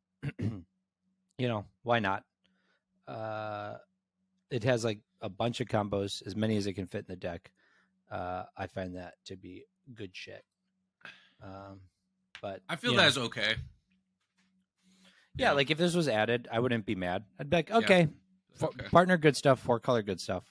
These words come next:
Speaker 1: It, it
Speaker 2: Yeah.
Speaker 1: always deserves a spot, right? Like, you gotta convince me. You gotta convince me that a partner, like, a four color partner deck is bad, uh, which is kind of,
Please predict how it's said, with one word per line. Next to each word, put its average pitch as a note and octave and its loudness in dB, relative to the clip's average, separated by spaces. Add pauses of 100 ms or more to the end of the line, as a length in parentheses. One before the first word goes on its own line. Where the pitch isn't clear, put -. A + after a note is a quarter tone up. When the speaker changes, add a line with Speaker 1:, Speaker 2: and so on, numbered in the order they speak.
(240)
Speaker 1:
It, B2 -14
it A#2 -4
Speaker 2:
Yeah. A#2 2
Speaker 1:
always A2 4
deserves G2 -2
a F2+ -6
spot, F2 -8
right? F#2+ -10 (1160)
Like, A#2+ -4
you C#3+ -4
gotta E3 6
convince C3 0
me. F#2+ -6
You F2+ -6
gotta C3+ 6
convince B2 -4
me G2+ -6 (460)
that A2 0
a G2+ 0
partner, A#2 -4
like, G#2 -6
a G2 -6
four C3+ 2
color A#2+ -2
partner G2+ -4
deck F2+ -8
is D#2+ -10
bad, E2 -14 (640)
uh, F#2+ -8
which A2 -10
is G2+ -10
kind A2+ -2
of, G#2 -8